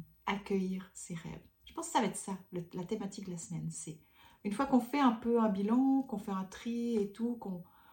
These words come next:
qu'on est conscient, qu'on s'empêche nous-mêmes, qu'on se met dans des limites nous-mêmes, puis qu'on ose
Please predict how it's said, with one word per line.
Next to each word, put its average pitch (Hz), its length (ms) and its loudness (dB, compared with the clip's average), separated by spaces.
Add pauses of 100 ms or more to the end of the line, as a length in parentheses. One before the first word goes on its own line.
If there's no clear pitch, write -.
(220)
qu'on 180 160 -2
est 170 100 -2
conscient, 247 540 4
qu'on 185 140 -2
s'empêche 175 420 -4
nous-mêmes, 220 320 4
qu'on 180 100 -4
se 180 100 -6
met 175 60 -2
dans 170 100 -2
des 170 120 0
limites 190 400 -4
nous-mêmes, 185 480 0 (240)
puis - 100 -20
qu'on 165 200 2
ose 277 420 2